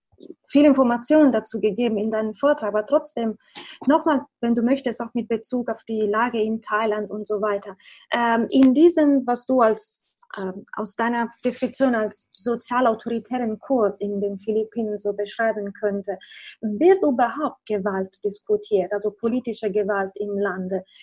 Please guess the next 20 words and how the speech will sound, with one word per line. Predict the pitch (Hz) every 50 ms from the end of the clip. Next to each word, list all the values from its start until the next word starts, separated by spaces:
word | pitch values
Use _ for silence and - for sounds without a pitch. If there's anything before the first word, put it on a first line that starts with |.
| - - _ _ _ _ _ _ - - -
Du | 214 196 247 233
hast | 247 269 262 269
einiges | 247 277 285 277 247 240 240 -
schon | - 247 240 240
gesagt, | 240 240 233 - 294 277 277 - -
aber | 214 196 311 311 - _ _
wenn | 208 202 247 262 277 277
man | 269 262 254
das | 240 240 247 - - -
in | - 233 233 240
einer | 240 233 233 233 226 226 226
so | - 233 220 220 - _ _ _ _ -
längere, | 233 233 247 277 294 277 262 240 226 226 226 226 _ _ _ _ _ _ _ _ _ -
in | 233 226
einem | 226 220 226 226
längeren | 214 220 240 254 247 247 233 226 214 - _ _ _ _ _ _ _ _ _ _ _ _ _ _ _ -
Horizont | 247 226 226 220 196 - 226 214 208 196 196
so, | 196 202 202 202 202 202 -
ähm, | 220 214 202 202 202 202 190 196 185 190 190 _ _ _ _ _ _ _ -
lesen | 226 214 226 233 233 214 - 214 202 196 190 190